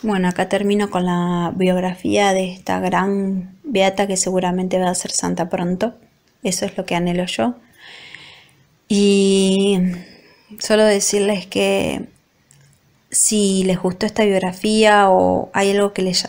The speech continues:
haya impactado, que hay un montón de historias similares de las que he leído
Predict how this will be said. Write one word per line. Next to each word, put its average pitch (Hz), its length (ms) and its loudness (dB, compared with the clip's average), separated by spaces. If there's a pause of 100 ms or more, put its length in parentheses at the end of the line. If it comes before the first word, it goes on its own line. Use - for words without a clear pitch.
(120)
haya 190 520 -2
impactado, 202 720 0 (920)
que - 80 0
hay 208 160 4
un 202 60 2
montón 196 360 2
de 196 60 -2
historias 208 440 0
similares 190 1300 2 (180)
de 185 300 2
las 170 240 2
que 170 380 0
he 185 200 0
leído 190 760 2